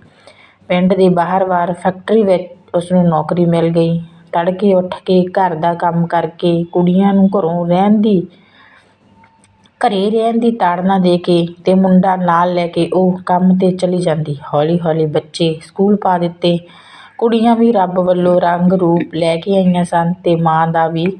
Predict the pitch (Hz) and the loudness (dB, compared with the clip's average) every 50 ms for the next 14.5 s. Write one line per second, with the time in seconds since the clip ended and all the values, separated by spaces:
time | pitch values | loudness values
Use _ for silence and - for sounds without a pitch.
0 | - 165 175 170 170 - - - - 160 156 156 156 165 170 170 165 170 - 165 | -4 -4 -4 -4 -4 -8 -12 -10 -6 -4 -4 -4 -2 -2 -2 -2 -2 -4 -4 -6
1 | 151 - - - - - - - - - - - - - - _ - 214 220 226 | -6 -6 -12 -20 -20 -20 -20 -20 -20 -20 -20 -20 -20 -20 -14 _ 0 0 2 2
2 | 233 226 220 226 226 220 - 214 196 214 226 226 220 226 - - 196 - - 185 | 2 0 0 0 -2 0 0 0 0 2 0 2 2 0 0 -2 -4 -4 -2 0
3 | 190 196 190 185 180 175 175 175 175 170 170 175 175 170 - 196 185 185 180 208 | 2 2 2 2 2 0 0 0 0 0 -2 -2 -4 -2 -2 0 2 2 2 2
4 | 214 208 185 180 - - 165 170 170 165 - 170 165 165 160 165 165 170 160 _ | 0 0 -2 -4 -4 -2 0 0 0 0 0 -2 -2 -2 -2 -2 -2 -4 -6 _
5 | _ - _ _ _ _ _ _ _ - 185 185 180 180 170 190 208 220 214 240 | _ -20 _ _ _ _ _ _ _ 0 0 0 0 0 0 0 0 0 0 0
6 | 233 226 220 208 202 180 147 160 160 160 156 156 165 190 208 202 220 180 165 156 | -2 -2 -2 -4 -6 -4 -4 -2 -2 0 0 0 0 0 0 0 -2 -2 -2 -4
7 | - - - 143 160 - - - - - - - - - _ - 160 165 175 185 | -6 -8 -8 -8 -8 -10 -14 -20 -20 -20 -20 -20 -20 -12 _ -2 -2 0 0 -2
8 | 180 185 180 165 170 165 170 180 160 139 139 151 170 170 - 175 170 170 170 160 | -2 -2 0 0 0 0 0 -2 -4 -4 -4 -4 -4 -4 -4 -4 -2 -2 0 0
9 | 170 165 165 170 170 165 170 170 170 180 180 - 185 185 185 175 165 170 - - | 0 0 0 0 -2 -2 0 0 0 0 0 0 0 0 2 0 0 -2 -2 -2
10 | 165 165 165 165 - - - - - _ _ _ - 214 208 208 - 208 180 180 | -2 -2 -4 -6 -10 -18 -20 -20 -20 _ _ _ -2 0 0 0 0 0 0 0
11 | 180 - 208 208 208 202 196 180 185 - - - 180 175 175 170 170 175 170 170 | 0 0 2 2 4 2 2 0 -4 -8 -8 -4 -2 0 0 0 0 -2 -2 -2
12 | 170 160 165 170 170 165 - 196 190 185 185 165 165 160 160 160 185 185 190 185 | 0 0 0 -2 -4 -4 -2 -2 0 0 0 -2 -2 -2 -4 -4 -2 0 2 2
13 | 190 180 185 185 175 175 175 175 175 175 175 170 - - - _ 180 180 190 196 | 2 2 0 0 0 0 0 0 0 0 -2 -4 -8 -16 -8 _ 0 2 2 2
14 | 202 196 185 175 170 170 180 170 165 170 | 2 0 0 0 -2 -2 -2 -2 -2 -2